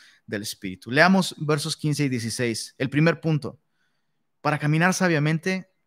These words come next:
debo aprovechar bien el tiempo. Dice así: "Mirad, pues, con diligencia cómo andéis, no como necios, sino como sabios, aprovechando bien el tiempo,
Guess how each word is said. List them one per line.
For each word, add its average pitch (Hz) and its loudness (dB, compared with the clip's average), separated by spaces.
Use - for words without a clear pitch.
debo 170 -2
aprovechar 156 0
bien 123 0
el 110 0
tiempo. 107 -6
Dice 165 -4
así: 143 -6
"Mirad, 196 4
pues, 233 4
con 190 4
diligencia 165 2
cómo 156 2
andéis, 180 2
no 147 0
como 147 0
necios, 180 2
sino 147 0
como 139 0
sabios, 147 0
aprovechando 160 4
bien 156 4
el 139 -2
tiempo, 127 2